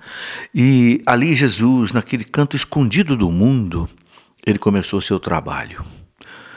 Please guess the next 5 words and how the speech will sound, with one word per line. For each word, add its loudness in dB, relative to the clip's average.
né? 2
Formou 4
aqueles -2
doze 2
homens, 0